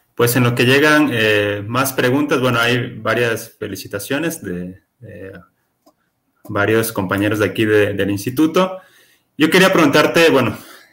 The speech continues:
sé que puede ser bastante obvio, pero, eh,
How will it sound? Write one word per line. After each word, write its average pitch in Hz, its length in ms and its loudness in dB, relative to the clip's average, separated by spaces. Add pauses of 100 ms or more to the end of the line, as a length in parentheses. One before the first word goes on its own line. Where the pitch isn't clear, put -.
sé 117 200 -6
que 127 140 -2
puede 120 320 -2
ser 120 140 -4
bastante 117 400 -4
obvio, 120 320 -2
pero, 104 340 -2 (720)
eh, 110 380 -8